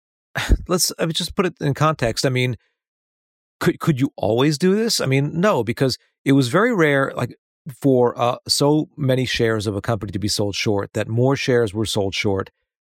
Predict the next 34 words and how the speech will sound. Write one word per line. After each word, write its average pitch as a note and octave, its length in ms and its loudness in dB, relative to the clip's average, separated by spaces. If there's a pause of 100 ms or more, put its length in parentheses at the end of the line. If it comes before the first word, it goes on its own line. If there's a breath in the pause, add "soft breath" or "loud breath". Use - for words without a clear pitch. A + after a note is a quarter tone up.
(140)
than, A2 440 -2 (140)
uh, A2+ 260 0
were A2+ 200 2
available G#2 440 0
for G2+ 180 -6
purchase. - 520 -6 (360)
It A2+ 120 0
isn't F#3+ 220 0
illegal, C3+ 540 2
as A2 160 -2
a A2+ 60 -4
lot G#2+ 180 -2
of G2+ 60 -8
people A2 200 -4
assert. A2 420 -2
I A2+ 120 -2
know G#2+ 100 -2
there's G#2+ 200 -2
a A2+ 60 -2
lot A2+ 260 -2
of B2 80 -4
conspiracy A2+ 420 -4
theories G2+ 240 -4
about F#2+ 240 -2
it. G#2 80 -4
It's - 160 -10
not A2 140 -2
illegal. B2 420 -2 (420)
It's G#2+ 280 -4
a G#2+ 80 -4
process A2 420 -4
called A2+ 240 -2
rehypothecation. A2+ 880 -4 (360)
But, A#2 260 0